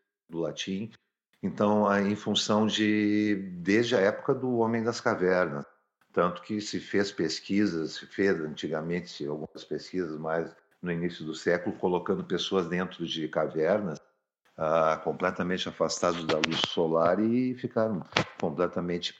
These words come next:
perdidas em relação a dia e noite e, e com dificuldade de identificar seus, seus, ah, seu funcionamento intestinal, cardíaco,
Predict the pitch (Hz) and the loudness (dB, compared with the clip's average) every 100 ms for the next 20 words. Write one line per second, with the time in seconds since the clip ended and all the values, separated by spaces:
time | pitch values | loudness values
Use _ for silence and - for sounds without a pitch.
0 | - 98 90 78 82 90 92 95 104 98 | 0 2 2 -2 -2 -2 -2 -4 -4 -6
1 | - 95 - 95 85 80 82 87 85 76 | -10 -10 -4 -2 -2 -4 -4 -2 -2 -4
2 | 80 87 101 - - 76 76 69 - - | -4 -4 -4 -6 -8 -6 -6 -10 -16 -20
3 | _ _ 82 76 76 78 78 78 82 87 | _ _ -8 -4 0 0 0 -2 -2 -4
4 | 82 - 82 - 90 - 82 82 87 80 | -4 -6 -8 -6 -6 -4 0 2 2 -2
5 | 67 78 69 - - - 85 82 80 - | -6 -4 -6 -8 -20 -14 -6 -2 -2 -2
6 | - - 85 92 - 92 82 80 - 80 | -6 0 2 2 2 0 0 -2 -4 -4
7 | 80 78 78 71 69 78 76 71 67 - | -2 -6 -8 -10 -6 -4 -2 -2 -2 -2
8 | 80 - - 85 80 82 95 92 76 - | -2 -4 -4 -4 -2 -2 -2 -2 -10 -14
9 | _ _ - - 85 - 80 76 76 92 | _ _ -10 0 0 0 -2 -2 0 2
10 | 95 80 69 - 73 76 65 80 95 101 | 2 2 -2 -4 -4 -4 -6 -2 0 2
11 | 71 - 80 71 | 0 -4 -8 -8